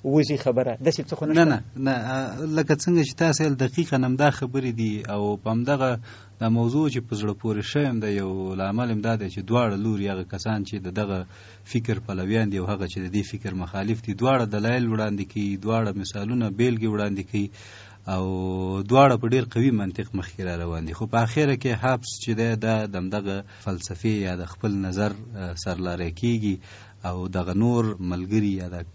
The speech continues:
Speaker 2: څوک چې ورسره بحث لري، دوی په دې قانع کوي چې اوس نړۍ هغه د وزګار خېلو نړۍ هم نه ده او هغومره د واړه فکر نړۍ هم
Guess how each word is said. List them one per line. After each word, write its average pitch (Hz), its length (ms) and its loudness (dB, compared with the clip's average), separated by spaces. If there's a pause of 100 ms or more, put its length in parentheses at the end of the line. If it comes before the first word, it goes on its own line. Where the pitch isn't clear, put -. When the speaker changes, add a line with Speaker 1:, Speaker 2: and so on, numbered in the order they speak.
(160)
Speaker 2:
څوک 104 240 -2
چې - 60 -6
ورسره 90 360 -4
بحث 98 380 0
لري، 92 140 -2
دوی 120 180 0
په 127 120 -4
دې 127 100 0 (100)
قانع 104 220 -2
کوي 120 260 0 (100)
چې 104 100 -2 (760)
اوس 151 360 6 (220)
نړۍ 107 460 4 (840)
هغه 117 240 2
د 101 80 -2
وزګار 98 480 0
خېلو 123 280 2 (120)
نړۍ 107 280 0
هم 117 120 0
نه 113 80 0
ده 107 160 0 (120)
او 98 120 0
هغومره 98 400 2
د 92 80 -6
واړه 92 300 0 (100)
فکر 107 200 -6
نړۍ 90 360 -2
هم 85 80 -4